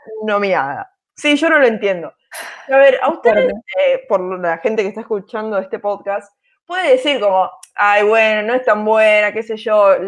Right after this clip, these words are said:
Speaker 1: lo que sea. Pero si al mismo tiempo te nominan para todas esas cosas, ¿me entendés? O sea, tenés una actriz protagónica y una de reparto, la persona que las dirigió,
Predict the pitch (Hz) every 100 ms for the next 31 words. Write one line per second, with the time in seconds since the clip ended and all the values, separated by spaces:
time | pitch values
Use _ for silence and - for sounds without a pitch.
0 | 160 196 190 196 208 185 156 - - 226
1 | 226 233 277 403 466 440 359 208 185 170
2 | 175 202 226 311 254 185 175 165 170 294
3 | 330 302 - 262 269 - - 208 190 180
4 | 262 - _ _ _ 180 185 185 196 226
5 | 208 208 196 220 302 302 277 285 277 285
6 | 254 254 233 180 165 175 233 247 233 233
7 | 226 185 180 170 170 - 311 320 262 214
8 | 180 - _ _ _ _ 185 226 208 202
9 | - 277 285 233 247